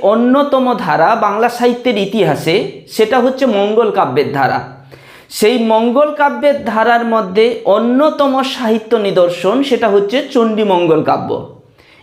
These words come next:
এই চণ্ডীমঙ্গল কাব্য নিয়ে আমরা বিশদ আলোচনা করব। একাদশ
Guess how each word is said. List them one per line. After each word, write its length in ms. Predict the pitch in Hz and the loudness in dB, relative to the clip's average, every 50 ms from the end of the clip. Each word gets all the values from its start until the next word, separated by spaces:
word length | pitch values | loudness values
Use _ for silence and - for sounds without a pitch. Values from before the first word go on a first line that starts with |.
| _ - | _ 0
এই 200 | - 208 247 254 | 0 2 2 2
চণ্ডীমঙ্গল 920 | 226 - - 254 240 240 254 254 269 302 285 285 294 285 277 277 285 285 | -2 -2 0 2 2 2 4 2 2 2 4 4 4 4 4 4 2 2
কাব্য 360 | 285 277 254 226 208 196 220 233 | 2 0 0 0 0 2 0 0
নিয়ে 260 | 196 202 226 254 302 294 - | 2 2 0 0 0 0 0
আমরা 400 | 208 196 196 190 202 226 - - - - - - - - 156 | 0 0 2 2 2 2 0 0 -4 -10 -16 -18 -14 -6 0
বিশদ 400 | 160 196 202 - - 285 294 294 294 - | 0 0 0 0 0 0 0 0 -2 -2
আলোচনা 480 | - 151 147 160 156 - 147 139 135 - | 0 0 2 0 0 0 0 0 0 0
করব। 420 | 139 135 - - - - 120 - - - - _ _ _ _ _ _ _ _ - - - - - _ - | 0 0 0 0 -2 -6 -8 -10 -14 -20 -20 _ _ _ _ _ _ _ _ -20 -20 -20 -20 -20 _ -6
একাদশ 500 | - 175 190 - 262 277 254 294 311 311 | -4 -4 -2 0 -2 0 2 0 0 0